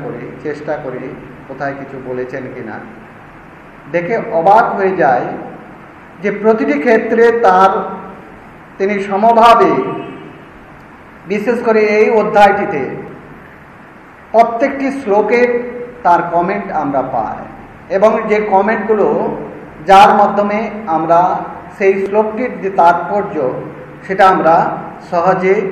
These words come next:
অনুধাবন করতে পারি। ঠাকুর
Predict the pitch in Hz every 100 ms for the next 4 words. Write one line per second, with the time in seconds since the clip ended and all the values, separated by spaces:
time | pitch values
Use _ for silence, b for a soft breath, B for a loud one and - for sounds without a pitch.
0 | - - - 151 170 170 175 180 196 151
1 | 147 143 139 127 110 107 - - - -
2 | - - - - - - - - - -
3 | - - - - - - 147 165